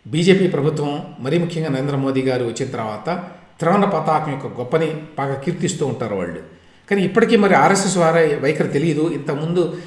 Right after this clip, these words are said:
రెండు వేల రెండు తర్వాత వాళ్ళు ఎగరేయటం ప్రారంభించారట. ఆర్ఎస్ఎస్ కార్యాలయాల్లో అంతకుముందు జరిగేది కాదు. So ఈ వైరుధ్యం కూడా ఒకటి ఆసక్తికరమైన అంశం రిపబ్లిక్ డేకి సంబంధించి. తర్వాత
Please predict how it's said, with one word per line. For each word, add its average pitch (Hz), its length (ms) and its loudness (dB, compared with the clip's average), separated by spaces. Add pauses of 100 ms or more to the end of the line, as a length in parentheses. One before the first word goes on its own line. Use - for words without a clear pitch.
(140)
రెండు 156 160 0
వేల 190 160 6
రెండు 180 180 6
తర్వాత 175 420 4
వాళ్ళు 135 640 2 (300)
ఎగరేయటం 165 360 4
ప్రారంభించారట. 139 760 -2 (1080)
ఆర్ఎస్ఎస్ 143 460 0
కార్యాలయాల్లో 120 760 -2 (240)
అంతకుముందు 127 400 -4
జరిగేది 120 520 -2
కాదు. 104 300 -4 (400)
So 214 200 0
ఈ 175 160 0
వైరుధ్యం 180 420 4
కూడా 160 240 2
ఒకటి 123 540 -4 (220)
ఆసక్తికరమైన 123 640 -4
అంశం 107 280 -8 (200)
రిపబ్లిక్ 123 320 -6
డేకి 110 160 -6
సంబంధించి. 90 640 -12 (1600)
తర్వాత 214 440 6